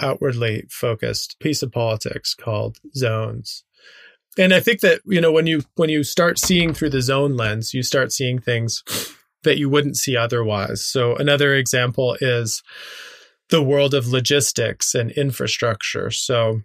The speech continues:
the way that Britain, for example, you know, controlled its empire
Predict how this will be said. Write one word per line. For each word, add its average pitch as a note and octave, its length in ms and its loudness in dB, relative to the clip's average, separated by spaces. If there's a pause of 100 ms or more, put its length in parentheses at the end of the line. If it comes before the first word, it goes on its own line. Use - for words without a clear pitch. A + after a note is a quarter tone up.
(220)
the D#3+ 200 4
way D3+ 320 4
that C3 340 2 (160)
Britain, D3+ 420 2
for B2 220 2
example, A#2 720 -2 (640)
you A#2 80 0
know, A2+ 160 0
controlled C#3+ 440 2
its C3 140 -2
empire A#2+ 640 0